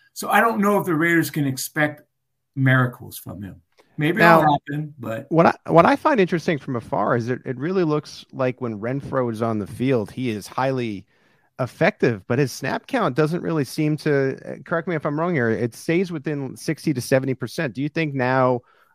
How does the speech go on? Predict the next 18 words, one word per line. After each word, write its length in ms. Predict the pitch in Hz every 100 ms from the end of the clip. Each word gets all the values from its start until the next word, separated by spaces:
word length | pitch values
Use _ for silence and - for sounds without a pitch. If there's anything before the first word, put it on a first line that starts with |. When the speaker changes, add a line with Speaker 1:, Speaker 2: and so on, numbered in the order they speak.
| -
Speaker 2:
w-, 220 | 120 127
where 220 | 127 131
you 160 | 123 110
lose 320 | 113 143 131
Ruggs, 340 | 120 131 131 117
maybe 260 | 123 123
you 120 | 123
get 160 | 123 117
Renfrow 440 | 113 123 - 127
a 40 | 107
little 160 | 113
bit 140 | 120 90
more 340 | 110 117 127 - 139
involved 520 | 135 127 131 143 -
in 160 | 135
the 120 | 143 135
Speaker 1:
That, 160 | 147
Speaker 2:
offense? 260 | 156 156